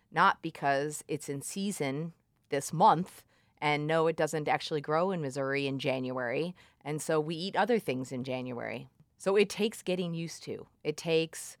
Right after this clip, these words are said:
some training, you know, on my part. It takes time. Uh, I give a lot of recipes, um, to, to each week that come out with the boxes because it does take getting used to. And it, you have to change your eating habits.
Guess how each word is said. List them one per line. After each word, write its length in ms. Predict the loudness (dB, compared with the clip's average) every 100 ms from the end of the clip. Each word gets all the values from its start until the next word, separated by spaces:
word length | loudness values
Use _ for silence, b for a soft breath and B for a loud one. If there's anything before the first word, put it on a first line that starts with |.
| _ _
some 220 | -10 -8
training, 640 | 0 2 4 2 -2 -4 -6 -8
you 120 | -2
know, 200 | 0 0 -4 2
on 160 | 4 6
my 200 | 6 4
part. 400 | 6 4 4 0
It 140 | -2
takes 640 | 0 0 2 0 -4 -14 -16 _ _
time. 640 | -6 2 6 6 4 0 -4 -8 -4
Uh, 480 | 0 2 2 0 -2 _ _ -4
I 120 | -2
give 160 | 0 -2
a 20 |
lot 220 | 2 4
of 100 | 4 2
recipes, 800 | 2 0 -6 -6 -8 -8 -12 -18 _ _ _ -10
um, 340 | 0 0 0 -2
to, 260 | -2 -2
to 520 | -2 -2 0 2 0 -4 _ -10 -8 -2
each 280 | -2 -2
week 300 | -2 -2 -2 -2
that 120 | 0
come 220 | 2 4
out 140 | 4
with 100 | 2
the 80 | -2
boxes 680 | 6 6 6 0 -2 -2 -10 b b _
because 300 | -8 -2 0
it 140 | 2 4
does 220 | 2 2
take 240 | -6 -4
getting 240 | -2 -4 -4
used 240 | -6 -8
to. 160 | -6 -2
And 120 | 0
it, 160 | 0 -2 _ -4
you 140 | -2
have 180 | 2 2
to 100 | 0
change 500 | -2 -2 0 -2 -2
your 160 | -4 -2
eating 260 | -4 -4
habits. 600 | -2 -2 -2 -6 -12 -18